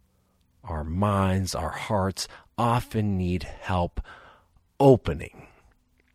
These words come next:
If we are to grow in the kingdom of God, the wallpaper must come down.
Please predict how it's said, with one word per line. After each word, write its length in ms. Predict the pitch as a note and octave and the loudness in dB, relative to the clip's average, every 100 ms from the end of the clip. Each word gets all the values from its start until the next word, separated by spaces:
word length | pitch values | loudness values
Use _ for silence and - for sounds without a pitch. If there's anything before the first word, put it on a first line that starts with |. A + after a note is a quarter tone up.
| _ _ _ _ _ _ | _ _ _ _ _ _
If 160 | G2 - | -12 -2
we 140 | A2+ | 0
are 100 | A#2 | 2
to 80 | A2+ | 0
grow 560 | F2+ C3 D3+ A2+ F#2+ F#2 | -2 0 2 4 4 2
in 160 | F#2+ | 0
the 80 | E2+ | -6
kingdom 420 | - A#2 G#2+ G2 | -4 -2 0 0
of 140 | F2+ E2 | -2 -2
God, 460 | A2+ F2+ D#2 E2 | 0 0 0 -2
the 100 | G#2 | -4
wallpaper 720 | F#2 F#2 G#2 A2+ - E2+ F2+ F2 | -6 0 2 2 0 -2 -4 -2
must 500 | E2+ E2+ D#2+ - - - _ | -2 -2 -4 -8 -16 -20 _
come 360 | - F2+ E2+ E2 | -4 -2 -2 -2
down. 520 | F#2+ C#2+ D2+ - | -4 -4 -8 -12